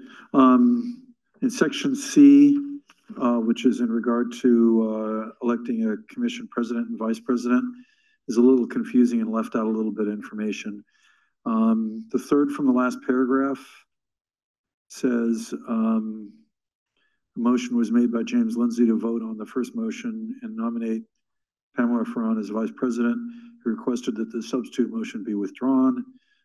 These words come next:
Ms. Ferran declined to withdraw the substitute motion."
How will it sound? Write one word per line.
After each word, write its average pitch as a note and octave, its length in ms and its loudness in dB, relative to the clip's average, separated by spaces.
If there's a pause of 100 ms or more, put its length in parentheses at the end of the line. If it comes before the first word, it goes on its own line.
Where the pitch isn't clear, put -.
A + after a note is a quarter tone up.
(120)
Ms. A2 140 -14
Ferran A#2 360 -2
declined A#2 400 -2
to A#2 60 2
withdraw A2 380 -2
the G2+ 200 -6
substitute A2 480 -8
motion." F#2+ 440 -12